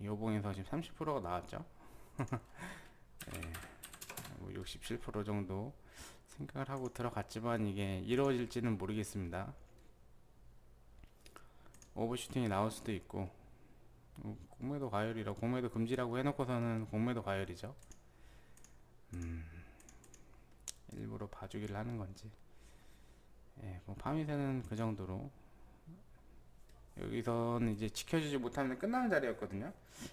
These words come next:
지금 부강약품이 여기서 지켜줘야 되는 자리를 못 지켜주고 빠졌는데, 그 제가 한 달 정도 전에 말씀드렸지만,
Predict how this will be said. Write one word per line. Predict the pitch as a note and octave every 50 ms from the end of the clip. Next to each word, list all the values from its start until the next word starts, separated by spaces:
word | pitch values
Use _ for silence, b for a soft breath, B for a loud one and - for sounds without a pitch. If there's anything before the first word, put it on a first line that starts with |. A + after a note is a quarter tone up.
| B B
지금 | - - - A#2+ B2+ B2
부강약품이 | - B2+ C#3 E3+ F#3+ F#3+ F3+ E3+ - - D3+ D3+ D3+ D3 C#3+ C#3+ C#3 C#3 C#3 C3 C3 C3 B2+ B2+ C3 B2+ B2+ B2 A#2+ A#2 A2
여기서 | A2 A2+ A#2 B2 C3 B2+ A#2+
지켜줘야 | - - - - D#3+ D#3 C#3+ D3+ D3 C#3 C3+
되는 | C3+ B2 A#2+ A2+
자리를 | A2 A2 G2+ G#2+ G#2+ G2
못 | G2 G#2 -
지켜주고 | - - - C3 A2+ A#2 G#2 G#2+
빠졌는데, | - - - E3+ - F3+ E3+ D3 B2+ A#2+ A2+ C#3 C#3 B2 F#2 F2 - B B B B B B B B B
그 | - G2
제가 | - - A2 G#2+ A2+ A2+ A2 G#2+
한 | C3 D#3 E3
달 | E3+ E3
정도 | D#3 D#3 D3 C#3+ C#3 C3+ C#3 C3+ C3 C3 A#2+ A#2+ A2
전에 | - A2 G#2 G#2 G#2
말씀드렸지만, | G2+ F#2+ F2+ - - A2 G2 - - G#2+ G#2 - - G#2+ G#2+ G#2+ A2 G#2+ G2+ F2+ E2